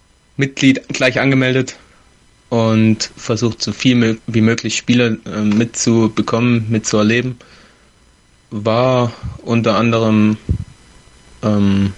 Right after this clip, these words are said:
letzte Saison fast jedes zweite Heimspiel, hatte also eine Dauerkarte und, ähm, unter anderem auch im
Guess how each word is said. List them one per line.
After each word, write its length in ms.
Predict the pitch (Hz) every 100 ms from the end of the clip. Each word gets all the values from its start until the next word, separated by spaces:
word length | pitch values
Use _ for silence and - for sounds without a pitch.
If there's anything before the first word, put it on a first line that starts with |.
| - - - -
letzte 300 | 113 - 107
Saison 440 | 104 113 117 120 131 - - _ _ _ _ _ -
fast 300 | - 113 -
jedes 260 | 110 110
zweite 320 | - 104 104 104
Heimspiel, 440 | 123 - 147 151 - _ - - - - -
hatte 200 | - -
also 200 | - 104
eine 100 | 95
Dauerkarte 600 | 92 104 117 120 117 131 - _ - - _ - _ _ _ _ _ _ _ _
und, 640 | 120 117 117 117 120 117 - - - - - - - - - - - -
ähm, 520 | 113 110 107 104 104 104 -
unter 260 | 113 104 95
anderem 280 | 107 104
auch 260 | 92 98 - - 139 - _
im 340 | 101 - -